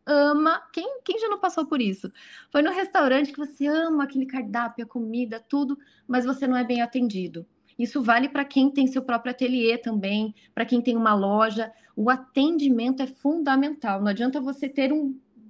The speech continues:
o seu melhor bolo, o melhor bolo da cidade, o melhor biscoito, o melhor brigadeiro da cidade, se você não atende bem, se você não atende o seu cliente de uma maneira especial. Então, prestar atenção nessas duas coisas: manter a qualidade, crescer mantendo a qualidade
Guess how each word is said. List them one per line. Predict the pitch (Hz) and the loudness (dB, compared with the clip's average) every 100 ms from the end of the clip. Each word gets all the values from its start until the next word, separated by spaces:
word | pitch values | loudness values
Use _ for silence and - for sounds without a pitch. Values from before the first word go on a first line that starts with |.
| _ _ - | _ _ -6
o | 254 | -6
seu | - 285 240 - | -2 -2 -2 2
melhor | 254 262 277 349 | 4 6 4 0
bolo, | 254 240 262 311 - - | 2 2 2 -2 -6 -4
o | 247 | 2
melhor | 254 294 320 | 4 4 2
bolo | 247 285 330 | 2 2 2
da | 277 285 | -2 -2
cidade, | - 208 214 269 262 | -4 0 2 2 2
o | |
melhor | 247 226 254 | -2 -2 -4
biscoito, | 247 254 - - 262 262 247 | -4 -10 -12 -4 -4 -2 -4
o | |
melhor | 233 254 | -4 -4
brigadeiro | 285 277 247 214 262 254 | -4 -4 -4 -2 -4 -6
da | 254 | -8
cidade, | 254 202 190 208 247 _ _ | -6 -2 0 -2 -6 _ _
se | - | -10
você | 226 233 - 240 | -10 -8 -4 -2
não | 240 269 269 _ _ - | 0 -2 -8 _ _ -6
atende | 302 311 269 262 294 | -6 0 2 2 2
bem, | 254 202 | 0 -2
se | 202 208 | -4 -10
você | 208 220 | -8 -6
não | 233 247 240 233 | -2 -2 -2 -4
atende | 233 - 262 277 | -6 0 2 2
o | 269 | 0
seu | 269 | -4
cliente | 262 240 214 226 262 262 - _ | -4 -4 -2 -2 -4 -6 -12 _
de | 233 | -4
uma | 233 | -2
maneira | 233 226 214 | 0 -2 -4
especial. | 214 233 226 269 175 175 _ _ _ | -6 -10 -6 -2 -2 -2 _ _ _
Então, | 233 | -4
prestar | 262 277 285 | -2 -2 -2
atenção | 277 285 277 294 | -2 -2 0 0
nessas | 294 294 277 | 0 0 -2
duas | 240 339 480 | 0 -2 -2
coisas: | - 196 180 185 | -2 -2 0 2
manter | 208 202 202 220 254 | 4 4 0 2 2
a | |
qualidade, | 320 320 285 208 185 196 247 | 2 0 2 2 2 2 -4
crescer | - 262 262 - 285 370 | 2 2 2 0 -2 0
mantendo | 330 277 240 | -2 -2 -2
a | 226 | -4
qualidade | 233 220 185 175 185 269 | -6 -6 -2 -2 -2 -8